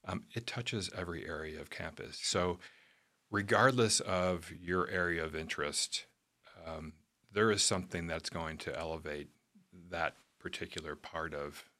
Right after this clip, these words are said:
the campus experience. Um, and so the sense of excitement, the sense of transformation, um, that's, that's been palpable,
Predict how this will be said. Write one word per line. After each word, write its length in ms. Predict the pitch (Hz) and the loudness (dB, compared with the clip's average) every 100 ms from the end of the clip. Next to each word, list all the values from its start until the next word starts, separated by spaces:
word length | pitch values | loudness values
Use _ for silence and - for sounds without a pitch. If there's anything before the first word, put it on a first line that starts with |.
| - | -14
the 60 | |
campus 400 | - 85 73 - | -8 -8 -8 -10
experience. 800 | - - 67 69 62 - - - - - | -12 -14 -18 -20 -20 -18 -12 -12 -12 -20
Um, 540 | 80 76 73 76 - - _ - 90 | -20 -20 -20 -20 -20 -20 _ -20 -10
and 240 | 80 80 80 _ _ _ _ _ - - | -6 -6 -8 _ _ _ _ _ -8 0
so 220 | - 82 - - - - - | 4 2 0 -20 -20 -12 0
the 80 | 98 | 8
sense 220 | 131 120 | 8 8
of 80 | 110 | 4
excitement, 540 | - 107 92 90 87 | 6 6 4 0 -4
the 60 | - | -2
sense 340 | - 98 - | 0 0 0
of 260 | 92 87 - - - | -2 -2 -10 -12 -6
transformation, 960 | - 92 90 101 87 85 - 80 80 82 _ _ - 90 | -2 -2 -2 -2 -2 -2 -2 -4 -8 -14 _ _ -16 -10
um, 280 | 85 82 80 _ - 101 | -8 -8 -14 _ -20 -4
that's, 480 | 92 104 - - - _ _ - - 95 | 0 2 0 -2 -4 _ _ -20 -12 -6
that's 180 | 95 | -4
been 180 | - 95 | -2 -4
palpable, 540 | 87 85 82 76 - | -2 -4 -4 -8 -10